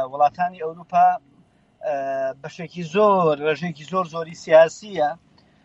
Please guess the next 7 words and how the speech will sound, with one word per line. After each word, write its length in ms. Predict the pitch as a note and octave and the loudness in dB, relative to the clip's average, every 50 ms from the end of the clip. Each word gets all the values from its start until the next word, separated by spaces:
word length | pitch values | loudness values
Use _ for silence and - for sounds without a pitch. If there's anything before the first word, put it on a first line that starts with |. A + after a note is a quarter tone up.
| _ _ - | _ _ -8
وەزایدەن، 580 | D#3 D#3+ D3 G#3 G3+ G3 F#3+ F3 F3+ F3 E3+ E3+ E3+ E3+ - - | -8 -2 0 2 2 2 0 -2 -4 -4 -4 -6 -10 -14 -10 -6
ئە، 100 | D#3+ D3+ D3 C#3+ C#3+ C#3+ C#3+ C#3 C#3+ C#3 C3+ C#3 C#3+ - - _ _ _ _ _ _ _ _ - | -4 -4 -4 -4 -4 -6 -6 -6 -8 -8 -8 -10 -12 -12 -16 _ _ _ _ _ _ _ _ -8
ئەجزانن 560 | D#3 D#3+ D3+ C3+ D#3+ F#3 F3+ G3 G3+ G3+ F#3 E3+ D#3+ - _ | -6 -6 -4 2 4 4 4 4 2 -4 -10 -12 -14 -16 _
سوورچیا 420 | - D#3+ D#3 - - G3 F#3 F3 F3+ F3+ E3 - - D#3+ | -16 -14 -14 -6 2 4 6 6 6 4 0 -4 -10 -6
لە 80 | D#3 D#3 D3+ | -4 -4 -4
ئێستاە، 480 | C#3+ - - F#3 F3 F3 E3+ E3 E3 D#3+ | -4 -2 4 6 6 6 6 6 4 2
ئە، 320 | E3 E3 - - - C#3+ | 0 -2 -6 -8 -8 -6